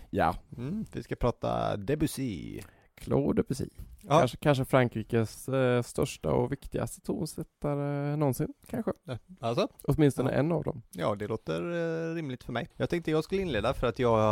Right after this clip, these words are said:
Speaker 2: eh, du är ju experten här idag.
Speaker 1: Okej, mm.
Speaker 2: Expertkommentator och jag får vara vanlig,
Speaker 1: Mm.
Speaker 2: helt enkelt.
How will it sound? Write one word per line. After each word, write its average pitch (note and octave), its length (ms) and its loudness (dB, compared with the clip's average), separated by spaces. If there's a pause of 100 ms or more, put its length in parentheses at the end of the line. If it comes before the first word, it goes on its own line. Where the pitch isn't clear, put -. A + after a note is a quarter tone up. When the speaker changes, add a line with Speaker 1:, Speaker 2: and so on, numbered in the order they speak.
(360)
Speaker 2:
eh, G#2+ 40 0
du A2 160 0
är - 40 2
ju C3 80 6
experten A#2 440 0
här G2 180 0 (180)
idag. G2+ 140 0
Speaker 1:
Okej, D#3+ 300 2
mm. C#3 140 4
Speaker 2:
Expertkommentator C3 920 2 (640)
och B2+ 120 4
jag G#2+ 180 8
får A#2 120 2
vara G2+ 360 4 (560)
vanlig, G#2 520 -4 (260)
Speaker 1:
Mm. D#3+ 180 -6
Speaker 2:
helt B2 140 -6
enkelt. G#2 240 -6